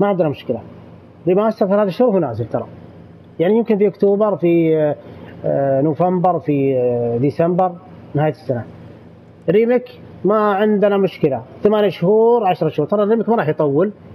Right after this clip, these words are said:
لأنه ما هي لعبة جديدة، هي لعبة قديمة بس يشتغلون عليها كتطوير يعني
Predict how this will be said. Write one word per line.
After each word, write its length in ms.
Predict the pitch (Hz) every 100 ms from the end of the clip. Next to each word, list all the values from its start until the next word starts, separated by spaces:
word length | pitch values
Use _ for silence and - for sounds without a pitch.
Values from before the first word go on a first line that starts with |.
| - - - - - - - - - - - -
لأنه 220 | 151 180
ما 100 | 208
هي 60 | 233
لعبة 200 | 185 160
جديدة، 320 | 151 147 135
هي 120 | 165
لعبة 260 | 202 165 175
قديمة 400 | 180 196 165 170
بس 320 | 196 - - - - - - -
يشتغلون 420 | 185 - 190 202
عليها 520 | 170 214 202 214 226 220 -
كتطوير 500 | 170 180 160 143 127
يعني 200 | 120